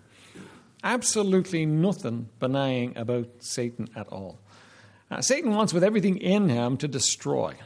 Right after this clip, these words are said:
Not just what God wants, but <clears throat> mankind. And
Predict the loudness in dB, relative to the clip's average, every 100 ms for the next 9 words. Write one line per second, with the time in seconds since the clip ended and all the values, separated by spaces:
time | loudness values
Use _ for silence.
0 | -20 _ _ _ _ _ -20 -20 -12 -10
1 | -2 0 0 -4 0 2 2 0 -2 -4
2 | -10 -12 -20 -20 -20 -14 -12 -10 -4 -2
3 | -2 -4 -4 -2 0 0 -2 -4 -4 -6
4 | -10 _ _ _ _ _ _ 0 0